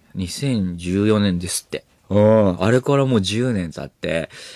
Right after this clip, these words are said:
で、同じ場所なのね。プリンスホテルなのよ。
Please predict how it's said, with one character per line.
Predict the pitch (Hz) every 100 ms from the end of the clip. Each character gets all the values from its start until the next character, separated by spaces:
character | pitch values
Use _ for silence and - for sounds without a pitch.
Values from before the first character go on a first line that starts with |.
| - - -
で、 | 110 113 117 117 117 113 113 - -
同 | 160 208
じ | 190
場 | 175 202
所 | 214
な | 208
の | 170
ね。 | 104
プ | - 135
リ | 190
ン | 196
ス | -
ホ | 190
テ | 190 165
ル | 117
な | 95
の | 78
よ。 | 76 69